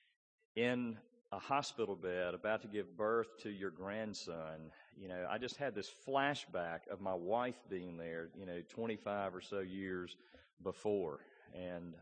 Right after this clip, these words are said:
uh, just one of the most significant things that I've ever experienced, and I'm still kind of in, numb, uh, over it all and, and taking it all in. But it is good to be here this morning. Um, I, I wanna do,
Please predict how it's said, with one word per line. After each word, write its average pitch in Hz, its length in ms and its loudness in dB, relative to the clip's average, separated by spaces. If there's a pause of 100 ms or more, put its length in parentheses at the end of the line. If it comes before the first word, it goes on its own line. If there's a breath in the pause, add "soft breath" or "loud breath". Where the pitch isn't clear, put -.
uh, 85 220 -8
just 123 160 -6
one 165 120 2
of 113 80 2
the 107 60 4
most 101 180 2
significant 98 520 -4
things 92 320 0
that 87 100 -4
I've 92 200 0
ever 85 200 0
experienced, 90 800 -4
and 76 180 -8 (720 soft breath)
I'm 87 140 -4
still 110 260 0
kind 92 280 0
of 85 100 -2
in, 87 160 -2
numb, 90 640 2 (400 loud breath)
uh, 85 280 -2 (300)
over 90 300 0
it 85 60 0
all 87 400 4
and, 78 200 -6 (140)
and 90 100 -6
taking 95 300 0
it 82 100 -4
all 82 260 -2
in. 80 280 -8 (840 soft breath)
But 113 200 8
it 170 140 6
is 123 120 4
good 127 220 6
to 110 60 0
be 110 180 4
here 107 160 4
this 95 180 -4
morning. 90 320 -4 (420 loud breath)
Um, 87 420 -6 (100)
I, 135 220 -2
I - 20 -
wanna 190 180 2
do, 117 460 2